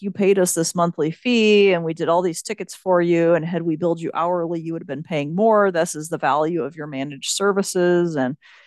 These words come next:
you know, we did all this stuff for you, um, on this flat monthly fee." And, you know, the client doesn't really care, right? Well, they're just,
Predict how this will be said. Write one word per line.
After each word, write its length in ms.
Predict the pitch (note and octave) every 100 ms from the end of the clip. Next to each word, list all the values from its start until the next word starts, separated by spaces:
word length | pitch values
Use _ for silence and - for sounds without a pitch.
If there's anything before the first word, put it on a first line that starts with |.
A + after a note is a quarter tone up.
| _
you 80 | -
know, 60 | D#3+
we 100 | E3
did 140 | F#3
all 160 | D#3 D#3
this 160 | D#3+
stuff 260 | - D#3 D#3+
for 180 | - E3
you, 520 | D3+ D#3+ D#3+ D#3+ D#3 _ _ _ -
um, 280 | D#3+ D#3
on 260 | - D#3 D3+
this 180 | D3+ -
flat 240 | - B2+
monthly 320 | C3+ B2+ C3
fee." 240 | D3 C4 - _ _ _ _ _ -
And, 420 | F3 E3+ D#3+ E3 - _ _ _ _ _
you 80 | A#3+
know, 40 |
the 60 | F3+
client 300 | - G#3+ F#3
doesn't 180 | F3+ E3+
really 160 | E3+
care, 560 | E3 - A3+ - - - _ _ _ _ -
right? 220 | E3 E3
Well, 80 | F3
they're 160 | E3+ D3+
just, 300 | E3+ -